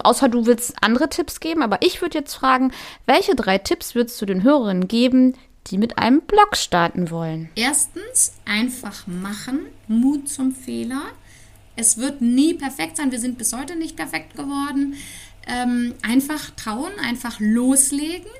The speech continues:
Speaker 2: Meine feste Überzeugung ist, wenn man irgendwo Leidenschaft reinsteckt, dann werden sich auch Menschen finden,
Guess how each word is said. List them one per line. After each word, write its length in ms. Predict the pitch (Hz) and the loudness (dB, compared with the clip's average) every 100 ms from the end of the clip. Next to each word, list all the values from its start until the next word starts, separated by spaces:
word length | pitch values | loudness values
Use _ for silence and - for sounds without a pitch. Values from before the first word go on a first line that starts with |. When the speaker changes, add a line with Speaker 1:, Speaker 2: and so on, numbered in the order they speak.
| - - - - - - - - - - - - | -20 -20 -20 -20 -20 -20 -20 -20 -20 -20 -20 -10
Speaker 2:
Meine 440 | 202 214 233 294 | -4 -2 2 0
feste 340 | 285 294 285 277 | -2 -2 0 -2
Überzeugung 680 | 233 247 - 233 233 226 226 | -6 -2 -2 -2 -6 -6 -8
ist, 440 | 208 202 - - - | -4 -2 -2 -6 -6
wenn 180 | 208 | -4
man 200 | 214 208 | -4 -4
irgendwo 420 | - 190 190 - 190 | -8 -12 -14 -12 -10
Leidenschaft 680 | 196 208 214 208 202 - | -6 -6 -4 -6 -8 -10
reinsteckt, 840 | 175 196 254 269 - - 254 - - | -8 -4 -2 -2 -4 -6 -8 -8 -12
dann 220 | 202 190 180 | -8 -8 -4
werden 400 | 202 214 220 202 | -4 -2 -4 -2
sich 400 | 214 214 - - | -2 -2 -4 -14
auch 280 | - 202 - | -8 -8 -8
Menschen 480 | 190 202 247 - 202 | -8 -4 -4 -6 -10
finden, 720 | - 233 226 226 220 208 208 | -6 0 0 0 -4 -4 -6